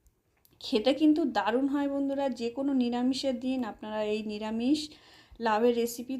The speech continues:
তৈরি করে খেতে পারেন, খেতে কিন্তু অসাধারণ হয়। আর এই রেসিপি আমি কিভাবে তৈরি করেছি আর কি কি উপকরণ ব্যবহার করেছি, সম্পূর্ণ ভিডিওটা দেখতে থাকুন। আর ভিডিওটা ভালো লাগলে অবশ্যই একটা লাইক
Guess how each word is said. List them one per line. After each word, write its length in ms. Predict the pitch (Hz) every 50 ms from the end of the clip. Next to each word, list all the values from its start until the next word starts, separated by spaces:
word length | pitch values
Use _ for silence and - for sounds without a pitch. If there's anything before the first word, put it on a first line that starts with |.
| 254 240
তৈরি 220 | 226 233 226 233 226 247
করে 140 | 240 240 247 240
খেতে 240 | - 233 233 - 240 233 -
পারেন, 260 | 233 220 226 247 285 349 - - -
খেতে 260 | - 233 214 - 233 233 240
কিন্তু 200 | 247 254 254 302 285 233 208
অসাধারণ 540 | - - 220 190 185 202 190 196 190 196 196 196
হয়। 160 | 185 180 190 - _ _ _ _ _ _ _ _ _ _ -
আর 140 | 208 214 214 220
এই 60 | 254 240 247
রেসিপি 280 | 254 247 - 277 302 294 285
আমি 100 | 294 302 302 285
কিভাবে 280 | 254 247 247 254 277 277 269 254
তৈরি 240 | 233 233 233 247 247 -
করেছি 300 | 262 269 277 277 - 311 294 269
আর 60 | 262 269 -
কি 80 | 247 240
কি 80 | - 254 247 233
উপকরণ 380 | 247 240 247 247 240 254 254 254 240
ব্যবহার 300 | 233 233 240 254 254 262 254
করেছি, 240 | 269 262 262 262 269 269 - -
সম্পূর্ণ 360 | 247 240 240 240 285 277 269 285 277 277
ভিডিওটা 300 | 277 254 277 269 277 277 262 269
দেখতে 200 | 262 - 277 269 277
থাকুন। 220 | 277 277 285 285 277
আর 120 | 262 247 226
ভিডিওটা 320 | 233 220 233 226 233 247 240 226
ভালো 160 | 226 220 226 233 233
লাগলে 240 | 226 226 240 247 269 - - - 214
অবশ্যই 340 | 202 233 247 - - 277 269
একটা 160 | 269 - 277 262 254 247
লাইক 220 | 233 233 233